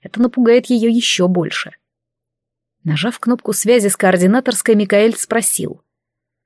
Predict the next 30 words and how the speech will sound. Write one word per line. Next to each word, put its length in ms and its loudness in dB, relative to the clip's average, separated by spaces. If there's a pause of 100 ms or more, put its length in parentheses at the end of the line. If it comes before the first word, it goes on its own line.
(380)
"Кто 200 -4
сейчас 340 0
свободен 520 4
из 100 2
опытных 380 0
якорей? 560 -2 (340)
Срочно 480 2
двоих 400 4
в 20 0
мой 180 4
кабинет". 520 0 (600)
"Свободных 640 4
на 80 4
дежурстве 540 2
нет, 200 4
господин 420 2
управляющий", 760 2 (140)
ответил 400 -2
координатор. 720 0 (760)
"Из 180 2
опытных 400 0
Маргарита 480 4
только 220 0
что 160 2
вернулась 500 4
и 40 4
отдыхает, 560 2
остальные 400 4
на 100 4
погружении". 800 4